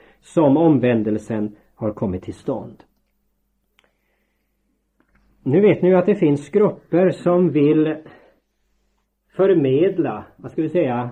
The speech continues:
hjärtats rörelse och kunskap helt oberoende av huvudet. Liksom gå direkt in i hjärtat. Och då behöver man ju inte undervisa rent och klart i Guds ord.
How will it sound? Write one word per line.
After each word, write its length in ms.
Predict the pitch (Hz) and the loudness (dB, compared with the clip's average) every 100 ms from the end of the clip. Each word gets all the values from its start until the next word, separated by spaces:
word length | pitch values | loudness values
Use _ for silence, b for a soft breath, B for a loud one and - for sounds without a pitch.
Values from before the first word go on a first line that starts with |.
| - | -14
hjärtats 760 | 131 156 170 - - 135 131 - | -8 -4 -4 -8 -10 -8 -8 -4
rörelse 800 | 151 175 123 113 113 104 135 131 | 0 0 0 -2 -6 -10 -8 -6
och 180 | 131 | -6
kunskap 640 | - 165 107 - - 120 - | -4 -2 -2 -8 -10 -10 -6
helt 240 | 135 123 | -6 0
oberoende 540 | 170 120 117 139 214 202 | 0 0 -2 -2 -2 -4
av 80 | |
huvudet. 540 | 156 170 123 76 71 - _ _ | 0 2 2 -4 -16 -20 _ _
Liksom 340 | - 127 156 147 | -20 -12 -6 -2
gå 180 | 143 | 0
direkt 440 | 143 175 190 196 202 | 2 2 2 0 2
in 160 | 165 | 2
i 60 | 135 | 4
hjärtat. 680 | 135 - - - - _ _ _ _ _ _ _ _ _ _ _ _ - | 0 -2 -12 -18 -20 _ _ _ _ _ _ _ _ _ _ _ _ -4
Och 120 | 180 | 2
då 120 | 196 | 4
behöver 460 | 160 196 254 202 147 | 4 4 2 2 0
man 220 | 185 196 | -2 -2
ju 100 | 233 | -2
inte 200 | 220 190 | -4 -4
undervisa 800 | 202 220 190 160 156 156 - 170 | -4 -2 0 0 -2 -4 -6 -6
rent 320 | 170 151 131 | -2 -2 -2
och 100 | 151 | -6
klart 300 | - 135 104 | -6 -6 -4
i 40 | 120 | -4
Guds 300 | 120 117 - | -4 -6 -8
ord. 220 | 98 - | -10 -10